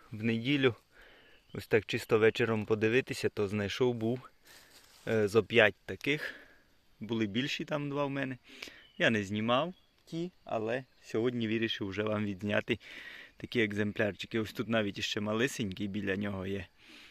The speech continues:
Ну, гриби потроху починають рости. Вночі також пішов сильний дощ.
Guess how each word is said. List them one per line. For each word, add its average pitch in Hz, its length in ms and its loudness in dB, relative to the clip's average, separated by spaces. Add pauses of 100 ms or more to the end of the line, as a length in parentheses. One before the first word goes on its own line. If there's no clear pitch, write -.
(300)
Ну, 98 220 -8
гриби 131 280 2
потроху 139 440 -2
починають 117 540 2
рости. 110 300 -2
Вночі 107 360 -2
також 120 440 2
пішов 120 460 -4
сильний 120 400 0
дощ. 143 500 0